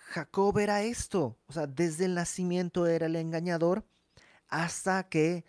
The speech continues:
se topó con Dios y venció, siendo derrotado, venció al ángel, prevaleció, lloró, le rogó. Así, pues, si te fijas, ¿cómo el vencedor es el que llora y ruega?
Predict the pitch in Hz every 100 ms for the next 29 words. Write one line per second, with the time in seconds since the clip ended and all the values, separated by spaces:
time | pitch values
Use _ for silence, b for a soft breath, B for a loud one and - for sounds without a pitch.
0 | b b - 156 - 135 - 170 - 214
1 | 185 143 139 156 - - b b b b
2 | 165 170 160 147 - 202 170 175 - -
3 | - - 123 123 127 127 147 185 170 151
4 | 139 123 123 123 - 151 131 127 139 143
5 | 139 - 127 113 117 113 - 165 156 170
6 | 139 123 123 139 151 127 117 - 110 135
7 | 165 123 123 113 _ 117 - - _ _
8 | - - - 123 120 139 147 - B B
9 | B B - 196 185 139 120 131 135 135
10 | 143 160 196 170 135 - 123 139 143 120
11 | 117 110 117 123 127 214